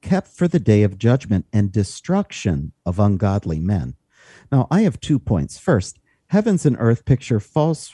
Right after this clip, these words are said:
religion and governments during Satan's reign. It's the order of things that are being destroyed. And second,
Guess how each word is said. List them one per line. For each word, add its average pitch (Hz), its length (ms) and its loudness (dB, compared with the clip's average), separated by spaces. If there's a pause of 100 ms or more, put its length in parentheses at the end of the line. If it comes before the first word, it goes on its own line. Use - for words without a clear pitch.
(140)
religion 110 520 2
and 107 160 0
governments 98 520 0
during 104 360 2
Satan's 101 500 -2
reign. 78 280 -2 (440)
It's - 240 -2
the 147 200 2 (100)
order 190 400 2
of 90 120 2
things 76 600 -4
that 101 120 2
are 92 80 0
being 92 240 2
destroyed. 78 580 -6 (280)
And 110 120 0
second, 143 520 0